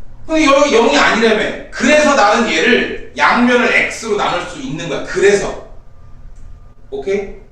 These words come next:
여러분들은, 어, 그냥 X로 나누세요. 그냥. X가 영이 아니다라는 사실이 요 값을 구하세요라는 말 속에 포함되어 있는 뜻이거든요.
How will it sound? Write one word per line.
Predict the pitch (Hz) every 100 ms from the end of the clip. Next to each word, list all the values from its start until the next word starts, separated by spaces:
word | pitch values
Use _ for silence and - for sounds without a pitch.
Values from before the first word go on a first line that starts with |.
| - -
여러분들은, | 139 190 202 247 240 - 240 - - - - - - - - -
어, | - -
그냥 | - 135 139
X로 | - 180
나누세요. | 180 226 - 127 127 123 - -
그냥. | 135 120 - - - - - - - - - - - - - - - - - - - - -
X가 | - - 226
영이 | 156 156
아니다라는 | 156 - - 190 185 180
사실이 | 190 170 156 - 110
요 | 139 208
값을 | 220 220 214 202
구하세요라는 | - 180 202 202 185 160 160 156
말 | - - 170
속에 | - - 147 139
포함되어 | 240 233 247 190
있는 | 135 135 120
뜻이거든요. | - - - 113 123 -